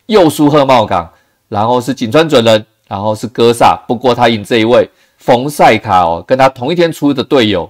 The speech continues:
哦，巴塞隆纳球衣。他的铲球十三名，我算很好咯，是输哥萨、上地雷、卡罗勒斯，但是赢马尔塞罗。我们来看球员分析，首先是他的优势：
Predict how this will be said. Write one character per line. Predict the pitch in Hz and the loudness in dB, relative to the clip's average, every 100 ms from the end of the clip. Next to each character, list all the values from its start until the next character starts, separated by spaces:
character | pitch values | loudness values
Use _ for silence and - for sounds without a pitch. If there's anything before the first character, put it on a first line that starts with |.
| _ - | _ -16
哦， | 95 | -6
巴 | 107 104 | -2 0
塞 | 117 | 0
隆 | 101 | -2
纳 | 107 107 | -2 -4
球 | - 87 | -4 -8
衣。 | 90 92 92 _ _ _ | -8 -10 -16 _ _ _
他 | 143 | -2
的 | 147 | -2
铲 | 151 139 131 | -2 -2 2
球 | 147 | 0
十 | 147 | 0
三 | 143 160 160 | 0 0 0
名， | 120 113 _ | -4 -8 _
我 | 113 | -10
算 | 120 107 | -8 -8
很 | 104 | -10
好 | 113 110 90 | -4 0 0
咯， | 90 90 - _ _ | 0 -2 -6 _ _
是 | - | -12
输 | 117 135 | -8 -6
哥 | 127 156 156 | -2 2 4
萨、 | 151 147 104 - _ | 4 2 2 -4 _
上 | - 135 120 | -6 -6 -2
地 | 127 | -2
雷、 | 101 95 - - | 0 -2 -4 -8
卡 | 107 98 | -2 0
罗 | 104 | 2
勒 | 131 123 | 2 2
斯， | 117 120 | -2 -4
但 | 135 117 | -2 -2
是 | - | -4
赢 | 101 104 | -8 -10
马 | 110 104 120 | -6 -4 -2
尔 | 95 | -4
塞 | - 120 101 | -2 0 0
罗。 | 87 85 110 - _ _ _ _ _ _ _ _ _ _ _ _ _ _ _ _ - | -2 -2 -2 -2 _ _ _ _ _ _ _ _ _ _ _ _ _ _ _ _ -14
我 | 110 | -10
们 | 113 | -2
来 | 123 | 0
看 | 127 180 | 0 0
球 | 139 | 2
员 | 131 | 2
分 | 131 156 156 | 2 -2 -2
析， | 160 156 - _ _ | -2 -2 -4 _ _
首 | - 113 | -6 -4
先 | 135 139 | -4 -2
是 | |
他 | 139 | 0
的 | 131 127 | 0 2
优 | 151 151 | 4 2
势： | 156 151 98 | 2 -2 -4